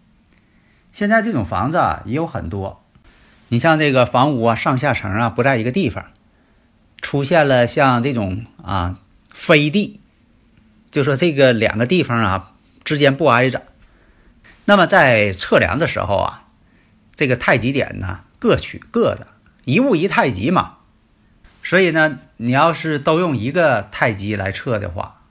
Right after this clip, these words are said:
那有可能这俩房屋呢，都不在一个太极点上。另一个呢，我也经常讲，我说测的时候呢，如果个人没有这种专业罗盘，有的是拿这个手机罗盘测，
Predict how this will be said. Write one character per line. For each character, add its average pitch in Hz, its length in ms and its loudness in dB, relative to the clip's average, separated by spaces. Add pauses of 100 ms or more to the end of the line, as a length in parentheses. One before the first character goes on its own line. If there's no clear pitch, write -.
(540)
那 147 80 0
有 160 120 0
可 131 140 -2
能 110 160 -4
这 135 140 -4
俩 98 540 -6 (260)
房 139 320 -2
屋 117 160 -6
呢， 117 240 -6 (840)
都 196 180 4
不 185 140 -2
在 127 400 2
一 107 180 -6
个 117 120 -2
太 117 180 -4
极 107 100 -4
点 107 260 -8
上。 95 120 -16 (1500)
另 208 140 0
一 156 80 0
个 127 60 0
呢， 107 180 2
我 117 160 0
也 107 100 -2
经 131 160 -4
常 123 220 -4
讲， 90 300 -6
我 90 60 -6
说 117 500 0
测 165 260 -4
的 120 120 -4
时 98 160 -6
候 110 180 -6
呢， 107 120 -4
如 117 140 -4
果 110 120 -6
个 175 220 -2
人 101 500 -4
没 123 200 -2
有 104 160 -2
这 127 180 -4
种 98 240 -8
专 131 180 -2
业 139 100 -4
罗 113 180 -2
盘， 101 400 -10 (220)
有 101 140 -4
的 131 120 -6
是 143 100 -8
拿 107 300 -2
这 135 100 -6
个 127 100 -4
手 104 220 -8
机 123 120 -6
罗 107 180 -2
盘 92 200 -10
测， - 260 -12